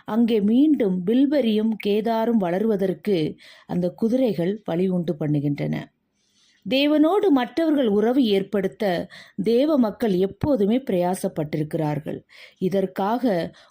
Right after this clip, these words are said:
ஓய்வு நாளை கடைபிடிக்குமாறு சொல்லி வருகிறார்கள். ஓய்வு நாளை கடைபிடிப்பவர்களிடம் தேவனுடன் உறவை புதுப்பிக்க சொல்லி வருகிறார்கள். இந்த இருவகையான ஓய்வு நாள் சீரமைப்பையும் ஏசாயா தீர்க்கதரிசி சொல்லுகிறார்.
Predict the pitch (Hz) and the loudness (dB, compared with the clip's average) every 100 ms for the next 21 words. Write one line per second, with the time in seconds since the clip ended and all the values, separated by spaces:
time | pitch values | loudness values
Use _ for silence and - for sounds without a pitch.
0 | - 220 269 294 311 294 320 330 330 196 | -4 0 2 4 4 4 2 0 -2 -2
1 | 240 247 208 220 196 165 196 285 202 170 | 0 0 -2 0 0 0 -2 -2 -2 0
2 | 160 147 135 139 135 135 147 147 - _ | 0 0 -2 -2 -4 -4 -6 -8 -12 _
3 | _ - - _ 233 285 339 330 330 339 | _ -20 -20 _ -2 0 2 2 2 2
4 | 403 392 240 233 247 269 269 247 208 190 | 2 0 0 0 0 0 0 0 2 0
5 | 185 185 175 175 - _ _ - 196 254 | 0 0 -2 -6 -12 _ _ -2 0 4
6 | 277 233 190 208 160 - _ - 202 226 | 4 4 2 0 -2 -6 _ -6 -2 0
7 | 233 254 254 196 220 233 226 247 - 170 | 2 0 0 -2 -2 -2 -2 -4 -2 -2
8 | 160 151 147 143 143 139 139 151 - _ | 0 0 0 -2 -2 -4 -6 -8 -10 _
9 | _ _ _ - 175 175 180 208 233 220 | _ _ _ -6 -2 0 0 0 0 0
10 | 233 233 311 247 185 226 247 226 185 165 | 0 0 0 0 0 0 2 0 0 -4
11 | 170 175 180 170 156 165 180 208 160 - | -4 -2 -2 -4 -4 -4 -2 -2 -4 -12
12 | _ _ _ 208 226 233 247 214 170 175 | _ _ _ -2 -2 0 -2 0 0 0
13 | 226 214 170 151 151 214 175 147 147 147 | -2 -2 -2 -2 -2 -4 -2 -2 0 -2
14 | 151 - | -4 -8